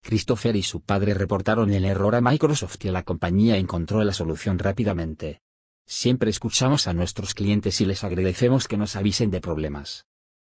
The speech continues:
Nos tomamos en serio la seguridad de las box y arreglamos el problema una vez que nos enteramos de ello", dijo la compañía en un comunicado.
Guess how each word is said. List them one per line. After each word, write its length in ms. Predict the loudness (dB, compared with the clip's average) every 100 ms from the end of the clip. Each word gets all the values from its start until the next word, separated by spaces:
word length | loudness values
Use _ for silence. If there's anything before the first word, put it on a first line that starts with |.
| -2
Nos 180 | 0 0
tomamos 400 | 2 2 2 2
en 80 | 0
serio 300 | 2 2 2
la 100 | 0
seguridad 460 | -2 0 2 2
de 100 | 2
las 160 | 0 0
box 280 | -2 -2 -2
y 40 |
arreglamos 580 | -2 -2 0 2 2 0
el 120 | -4
problema 400 | -2 0 2 2
una 160 | 4 2
vez 200 | 2 0
que 120 | 0
nos 180 | 0 0
enteramos 460 | -2 0 0 0
de 140 | 0 -4
ello", 240 | -6 -10 _ _ -6
dijo 260 | -4 0
la 120 | 0
compañía 520 | 0 -2 -2 0 0 0
en 140 | 0
un 120 | -2
comunicado. 760 | -4 -4 -4 -4 -6 -10 -12